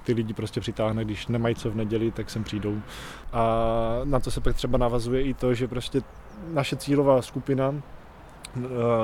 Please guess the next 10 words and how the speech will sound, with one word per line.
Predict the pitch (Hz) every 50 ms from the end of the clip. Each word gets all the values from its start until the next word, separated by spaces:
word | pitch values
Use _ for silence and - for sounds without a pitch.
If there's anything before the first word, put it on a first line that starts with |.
| 113 113 117
na | 117 120
tu | 117 - 139
zeleninu | 123 127 127 123 120 127 127 127
jsou | 120 - - 127
většinou | 120 123 - - 127 123
rodiny | 120 120 113 120 123 117
s |
dětma, | 110 117 107 - - 92 92 92 101 - - - - - - - - - - -
nějak | 123 113 107 98 -
jako, | 117 101 - 120 117 113